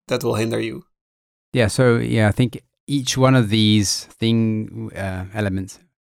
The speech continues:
Speaker 2: will grant you access to one area, let's say. But I'll just be, I, I'm not gonna interrupt you too long, uh,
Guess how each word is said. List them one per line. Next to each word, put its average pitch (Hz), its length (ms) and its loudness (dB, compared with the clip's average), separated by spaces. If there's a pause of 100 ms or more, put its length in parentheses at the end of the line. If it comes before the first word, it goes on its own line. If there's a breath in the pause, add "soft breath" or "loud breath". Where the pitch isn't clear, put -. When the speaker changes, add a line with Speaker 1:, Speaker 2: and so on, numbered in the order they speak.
(200)
Speaker 2:
will 120 200 0
grant 110 400 0
you 110 280 2 (260)
access 107 520 -2
to 107 220 0
one 104 220 4
area, 95 540 0
let's - 200 -10
say. 95 380 -8 (260)
But 127 240 -2
I'll 131 200 2
just 131 280 -2
be, 123 120 -4
I, 110 280 -2
I'm 117 220 -6
not 123 140 4
gonna 131 120 6
interrupt - 360 0
you 110 220 2 (100)
too - 160 0
long, 101 220 2 (100)
uh, 101 200 -2